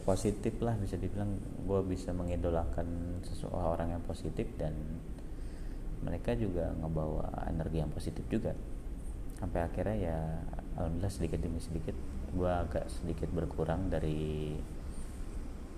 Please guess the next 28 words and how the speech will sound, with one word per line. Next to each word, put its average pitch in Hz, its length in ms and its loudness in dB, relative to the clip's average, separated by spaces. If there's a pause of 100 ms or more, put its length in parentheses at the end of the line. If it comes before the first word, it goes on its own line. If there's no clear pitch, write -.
(640)
lingkaran 80 480 4
itu, 85 240 2 (960)
nggak - 160 2
terlalu 80 320 4
parah. 82 220 2 (1120)
Terima 87 240 4
kasih 87 160 2
banget. 85 240 4 (400)
Dan 90 480 4
alhamdulillah, 90 360 6
sampai 95 200 4
sekarang 95 400 6
si 90 140 2 (420)
Jesselyn 87 480 2
ini 92 160 2
udah 90 160 2
jadi 82 360 4 (840)
tim 92 160 4
manajemen, 87 600 2
ya, 82 80 2
tim 90 120 0
manajer, 85 400 2
manajemen 82 640 0
apa 113 160 0
ya? 98 80 -4 (520)
Intinya, 98 240 4
tim 98 160 4
manajer 90 340 6